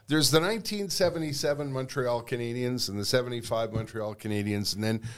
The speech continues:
there's the ninety-three Montreal Canadiens. You know, to me, this group that you represent, they were, like, one era of the Canadiens. I know there's another group out there, and I'd love to, you would love to be able to see them get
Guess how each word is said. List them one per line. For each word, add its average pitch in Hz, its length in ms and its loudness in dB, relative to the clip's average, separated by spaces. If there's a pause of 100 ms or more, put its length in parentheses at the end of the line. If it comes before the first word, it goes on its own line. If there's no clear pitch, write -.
(120)
there's 127 200 4
the 127 120 -2
ninety-three 131 640 -2
Montreal 117 500 2
Canadiens. 113 520 0 (280)
You 156 80 6
know, 170 120 8
to 156 200 0
me, 165 360 2 (380)
this 156 260 2
group 160 300 2
that 117 160 2
you 139 160 10
represent, 127 720 6
they 123 140 2
were, 123 260 6
like, 113 280 4
one 139 200 0
era 123 320 0
of 101 80 -8
the 98 80 -10
Canadiens. 120 560 0
I 156 160 4
know 233 300 8
there's 156 240 6
another 160 300 4
group 151 280 -2
out 196 240 0
there, 95 220 0 (300)
and 151 180 12
I'd 156 220 6
love 202 340 8
to, 147 640 4
you 143 260 6
would 135 140 4
love 180 240 10
to 175 120 4
be 143 200 4
able 147 160 2
to 131 80 4
see 156 200 6
them 135 200 6
get 135 220 8